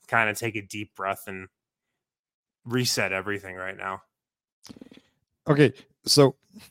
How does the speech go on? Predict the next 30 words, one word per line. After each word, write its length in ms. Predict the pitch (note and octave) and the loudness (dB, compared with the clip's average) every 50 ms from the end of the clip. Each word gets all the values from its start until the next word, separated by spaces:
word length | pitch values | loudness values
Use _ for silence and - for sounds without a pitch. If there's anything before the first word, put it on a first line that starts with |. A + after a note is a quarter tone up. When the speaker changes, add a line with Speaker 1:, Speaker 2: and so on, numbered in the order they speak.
| - _ _ | -20 _ _
Speaker 2:
when 420 | C3+ B2 B2+ C#3+ D3 D3 C#3 C3 | 2 4 4 4 6 4 2 4
we 140 | D3 G3+ F#3+ | 4 2 2
get 340 | D#3 C#3+ E3 E3 D#3+ D#3 - _ | 2 4 4 4 4 4 0 _
into 360 | - C3 A#2+ A#2+ A2 - A#2 A2 | 0 2 2 2 2 2 2 4
the, 320 | G#2+ A2 A2 G#2+ G#2+ - - | 6 6 6 4 2 0 -2
into 320 | A2 G#2+ A2 G#2 A2+ G#2+ | -2 0 0 0 -2 -2
the, 400 | G2 G#2 G#2 G2+ G2+ G2+ G2 - - _ _ _ _ _ | 0 2 2 2 2 2 0 -4 -10 _ _ _ _ _
uh, 240 | F#2 F2+ F2+ F2+ F2+ - - _ _ _ _ _ F2+ | -6 -4 -4 -4 -6 -8 -12 _ _ _ _ _ -12
uh, 140 | F2 F2 E2+ - - _ | -10 -10 -10 -12 -12 _
slide, 600 | - - - A2+ G#2+ F#2+ F#2+ G2+ G2+ G2 - - G2+ | -8 -6 0 2 2 4 6 6 4 4 2 -2 -2
when, 260 | G2 G2 F#2+ F#2 F2+ | 0 0 0 0 -2
when 240 | F#2 F#2+ F#2+ F#2 F#2+ | -2 -2 -2 0 0
we 100 | G2 F#2+ | 0 -2
le-, 380 | F#2 F#2 G2+ G2+ G2+ - - | 0 0 0 0 0 -2 -2
lose 380 | G2 G2 G2 G#2 G2+ F#2+ F2 - | -2 0 2 2 2 2 0 -2
three 240 | - - G2+ G2+ F#2 | -8 -4 -4 -4 -2
games 320 | F#2 F#2+ F#2+ F#2 F2+ E2+ | 0 -2 -2 -2 -4 -6
in 100 | F2 F2 | -6 -6
a 60 | F2 | -4
row, 260 | F2+ F#2 F2+ F#2 F2 - - - - - - | -2 0 0 -2 -2 -4 -8 -20 -20 0 4
us 240 | D#3+ E3+ - - - | 4 4 4 4 2
European 520 | B2+ A#2 A#2 - - - G#2+ G#2+ G2+ G2+ | 4 4 4 2 2 -2 -2 -2 0 -2
fans, 520 | - - - G2 F#2 F#2 F2+ F2 - - - - - - - _ _ _ _ _ | -6 -2 0 0 0 2 0 -2 -4 -6 -8 -10 -20 -20 -20 _ _ _ _ _
we 220 | C#3 D#3 D#3 C#3+ - _ _ _ _ _ _ _ - _ _ _ | 8 8 8 8 6 _ _ _ _ _ _ _ -20 _ _ _
tend 320 | A#2+ A#2 A#2 A#2+ A2+ - | 2 4 4 2 0 -2
to 100 | - B2 G#2+ | -4 -4 -4
go 260 | F#2+ F#2 G#2 G#2 G2+ | 2 2 4 4 4
to 140 | - - F#2+ | 2 -4 -10
coaching 560 | - - - G2 F#2 F2+ - - G#2 G2+ G2+ | -6 -2 -2 -2 -2 -2 -4 -4 -4 -4 -4
then. 420 | G2+ F#2 G2+ F#2+ F#2+ G2+ G#2 G#2 | -2 0 0 0 2 0 -4 -6